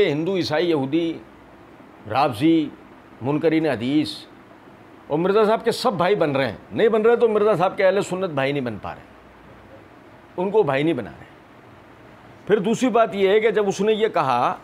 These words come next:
कि जी मैं काफिर हूँ,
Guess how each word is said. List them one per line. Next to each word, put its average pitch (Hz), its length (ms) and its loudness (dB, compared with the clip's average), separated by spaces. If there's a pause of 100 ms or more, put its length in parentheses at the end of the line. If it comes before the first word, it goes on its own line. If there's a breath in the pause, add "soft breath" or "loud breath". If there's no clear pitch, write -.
(1080)
कि 180 120 2
जी 208 440 -2 (800)
मैं 151 360 2
काफिर 214 320 4
हूँ, 156 340 0